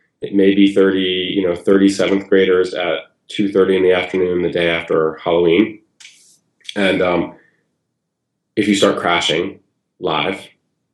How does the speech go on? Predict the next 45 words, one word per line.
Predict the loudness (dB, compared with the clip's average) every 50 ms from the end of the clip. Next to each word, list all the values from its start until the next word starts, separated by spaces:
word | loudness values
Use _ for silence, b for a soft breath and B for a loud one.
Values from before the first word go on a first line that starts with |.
| _ _ _ _ _ _ _ _ _ _ _
you | _ -16
can't | -8 -6 -4 -4
hit | -4 -6 -6
pause | -6 -4 -2 0 0 0 -2 -4 -10 -10
and | -6 -4 -4 -4 -4 -8
call, | -8 -4 0 0 2 2 2 2 2 2
you | 2 2
know, | 2 2 0 -2 _ _ _ _ -20 -20 -16
call | _ 2 4 4 6
another | 6 6 6 6
lawyer, | 6 6 6 4 4 2
for | 0 -4
example, | -2 -2 -2 -2 -2 -4
as | -4 -2
a |
lawyer | 0 2 2 2
could, | 0 -2 -6
and | -4 -2
say, | -2 0 2
"What | 0 0
do | 0
you | -4 -4
do? | -4 -4 -2
What | -2
does | -2 -2
this | -4 0 0
Latin | 0 0 0 -2
phrase | 2 4 4 4 4 4
mean?" | 2 2 4
You're | 2
stuck | 0 0 0 -2 -2 -2 -6 -8
with, | -10 -10 -8 _
you | -4 -2
know, | -2 0
your | 0 -2 -4 -4
question | -2 -4 -4 -2 -2 -2 -2
that | -2 -2
you | -2 -2
asked | -2 -2 -4 -6
that | -8 -6
no | -4 -2
one | -2 -2 -2
seems | -2 -4 -6 -6
to | -8 -8
understand. | -6 -6 -6 -4 -4 -2 -2 -2 -4 -6